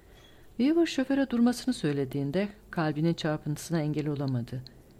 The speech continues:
"Adres neresi?" Telsizci adresi tekrarladı, Myers'e baktı, gülümsemesini tutamadı. "Kordonda çok pahalı bir randevu ev efendim," dedi. "Bizim komutanların da sık sık ziyaret ettikleri bir ev.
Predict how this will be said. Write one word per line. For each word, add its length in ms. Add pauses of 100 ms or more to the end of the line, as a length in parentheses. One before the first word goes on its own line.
(180)
"Adres 420
neresi?" 420 (680)
Telsizci 500
adresi 380
tekrarladı, 760
Myers'e 560
baktı, 440 (100)
gülümsemesini 720
tutamadı. 560 (720)
"Kordonda 500
çok 300
pahalı 280
bir 120
randevu 420
ev 120
efendim," 580 (380)
dedi. 300 (500)
"Bizim 220
komutanların 680
da 80
sık 220
sık 160
ziyaret 400
ettikleri 500
bir 120
ev. 100